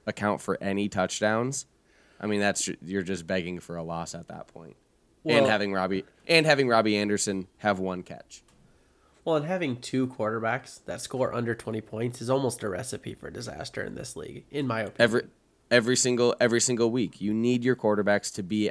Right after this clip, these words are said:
Speaker 1: at the twenty, ideally twenty-five point threshold on average every single week.
Speaker 2: Right.
Speaker 1: And Daniel
Speaker 2: Even
Speaker 1: Jones is
Speaker 2: Diggs.
Speaker 1: only, yeah. I mean, where has Diggs been this whole year? He had one touchdown in week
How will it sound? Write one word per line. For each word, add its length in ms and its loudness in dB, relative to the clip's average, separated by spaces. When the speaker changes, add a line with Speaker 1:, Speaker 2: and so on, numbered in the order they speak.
Speaker 1:
at 260 2
the 80 -2
twenty, 680 -4
ideally 600 0
twenty-five 680 0
point 260 -8
threshold 540 0
on 240 -4
average 580 -2
every 300 -6
single 340 -6
week. 380 -14
Speaker 2:
Right. 320 -2
Speaker 1:
And 560 0
Daniel 220 6
Speaker 2:
Even 60 6
Speaker 1:
Jones 160 6
is 60 10
Speaker 2:
Diggs. 140 10
Speaker 1:
only, 180 4
yeah. 240 8
I 40 -6
mean, 140 0
where 220 8
has 160 6
Diggs 300 2
been 240 4
this 140 -2
whole 200 2
year? 300 2
He 160 -2
had 200 4
one 340 0
touchdown 760 -4
in 180 -12
week 200 -6